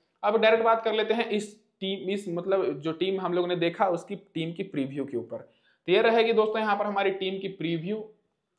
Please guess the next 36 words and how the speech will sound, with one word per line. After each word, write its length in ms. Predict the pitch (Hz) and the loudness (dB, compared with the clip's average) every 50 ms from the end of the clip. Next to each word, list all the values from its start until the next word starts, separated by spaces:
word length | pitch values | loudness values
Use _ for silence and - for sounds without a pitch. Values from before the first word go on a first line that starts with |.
| - _ _ _ - | -20 _ _ _ -14
जो 200 | 156 147 151 165 | -8 -4 -2 0
कि 80 | 180 175 | 0 2
कुछ 260 | 170 185 180 185 185 | 2 0 0 -2 -4
इस 180 | 196 196 - - | -8 -10 -10 -12
प्रकार 420 | - - 190 190 - 175 170 185 - | -10 -6 -4 -2 0 2 2 2 2
से 120 | - 214 | 0 0
रहेगी। 300 | 190 190 214 202 202 214 226 - - _ _ _ - - | 0 2 0 0 -2 -2 -6 -8 -16 _ _ _ -2 -2
कप्तान 320 | 170 170 - 196 190 196 | -2 0 2 2 2 2
हमारे 280 | 202 196 196 196 202 202 | 0 2 2 4 4 4
अभिषेक 380 | 190 190 185 - 196 185 - | 2 2 0 -2 -4 -4 -2
शर्मा 220 | - 190 185 190 190 | -2 -2 0 0 0
रहेंगे, 280 | 185 190 185 190 196 | -2 -2 -2 -2 2
vice 220 | 185 156 147 - - | 2 2 2 0 -2
captain 300 | - - - - 156 151 | -6 -8 -6 -6 -8 -6
हार्दिक 380 | 143 147 131 143 160 170 170 - | -2 -2 -2 0 -2 -4 -2 -2
पांड्या। 420 | 185 185 180 175 170 165 170 - - - _ _ _ - | -4 -2 0 2 0 0 0 -4 -14 -18 _ _ _ -4
इंडिया 260 | 185 196 208 220 220 214 | -2 2 6 6 6 6
की 120 | 214 202 | 6 2
तरफ 220 | 202 196 196 196 | 4 4 2 2
से 80 | - 208 | 2 -2
top 300 | 208 - - 170 185 185 - | -4 -2 0 0 0 2 2
order 240 | 202 196 190 196 190 | 2 2 4 2 0
से 120 | - 214 190 | -2 -4 -4
दोस्तों 280 | 185 190 185 - 196 | -2 -4 -4 -4 -6
मैंने 160 | 190 185 190 185 | -6 -4 -4 -4
संजू 280 | 190 165 160 170 185 | -4 -4 -2 -2 -2
सैमसन 480 | 180 190 185 180 185 175 196 190 190 185 180 - _ _ - - - | -2 -2 -4 -4 -6 -6 -6 -6 -6 -8 -10 -14 _ _ -20 -14 -6
और 200 | 131 139 147 139 | -2 0 0 0
अभिषेक 340 | 127 139 143 139 - 170 - | 0 -4 -4 -4 -6 -6 -6
शर्मा 220 | - 175 170 175 | -4 -4 -4 -4
को 100 | 175 180 | -4 -2
लिया, 140 | 175 175 170 | -2 -2 -2
जो 160 | 165 165 156 | 0 -2 -4
कि 140 | 156 - 160 | -4 -2 -4
opening 300 | 143 139 143 175 185 185 | -4 -4 -2 -4 -4 -2
करेंगे, 280 | 196 190 196 196 175 | -2 0 0 0 -2